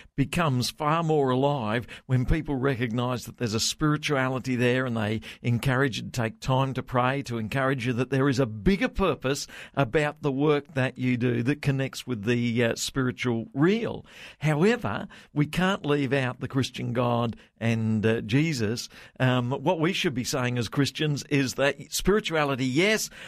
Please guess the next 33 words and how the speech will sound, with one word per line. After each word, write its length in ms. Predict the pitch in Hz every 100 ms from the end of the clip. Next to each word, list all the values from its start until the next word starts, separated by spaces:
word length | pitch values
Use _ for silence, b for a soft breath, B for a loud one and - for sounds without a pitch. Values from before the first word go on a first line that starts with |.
| B
but 400 | 135 123 214 180 - B
we 440 | 156 202 262 247
have 460 | 165 139 196 202 151
the 140 | 160
basic 500 | 123 180 214 190 170
ingredients 720 | 170 160 147 214 202 175 156
that 160 | - 156
make 200 | 160 160
it 120 | 156
an 120 | 151
alive, 280 | 127 127 151
a 480 | 208 262 190 151 135
vital 500 | 120 185 180 247 170
spirituality 1040 | 123 - 135 127 135 127 123 120 127 120 110 B B
in 160 | - 175
our 180 | 165 143
understanding 640 | 135 131 - 139 131 127
of 180 | 113 -
God 320 | 117 135 135
as 160 | 139 -
Father 380 | 127 127 120
who 140 | 110 110
cares 340 | 117 113 107
for 140 | - 110
us, 180 | 101
a 60 | 110
Jesus, 600 | 98 120 160 156 127 -
God 300 | - 131 127
visited 420 | 120 117 110 117
this 220 | 110 110
world 320 | - 117 117 - b b
in 240 | 123 120
Jesus. 640 | 104 104 104 92 90 - -